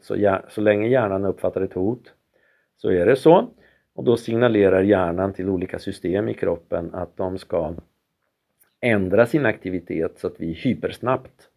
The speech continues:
ska bli redo att möta en fysisk fara och bekämpa den eller fly ifrån den. Så kamp- eller flyktprogrammet, det är ju också ett, eh, mer eller mindre ett synonym för den typen av stress som vi känner igen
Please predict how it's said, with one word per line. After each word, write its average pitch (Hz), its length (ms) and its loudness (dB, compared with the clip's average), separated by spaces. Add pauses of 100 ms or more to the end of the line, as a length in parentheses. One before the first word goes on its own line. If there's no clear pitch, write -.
(640)
ska 92 420 2
bli 92 320 -2
redo 98 560 2 (240)
att - 280 -2
möta 92 520 -2
en 95 180 -4
fysisk - 580 -6
fara - 540 0 (420)
och 117 140 -4
bekämpa 110 760 2
den 85 220 -2
eller 90 180 -2
fly 95 360 -4
ifrån 76 380 -8
den. 90 180 -12 (880)
Så 123 100 -2
kamp- 123 500 4
eller 110 180 4
flyktprogrammet, 104 1120 0
det 98 140 -6
är 98 60 2
ju 95 100 4
också 87 360 -2
ett, - 220 -10
eh, 85 380 -2
mer 95 200 0
eller 110 120 4
mindre 92 260 0
ett 90 120 -8
synonym 95 720 -2
för 95 140 -6
den 90 260 -8
typen 87 380 -14
av 82 100 -12
stress - 640 -12
som 95 120 -12
vi 90 80 -8
känner 87 320 -8
igen 85 320 -6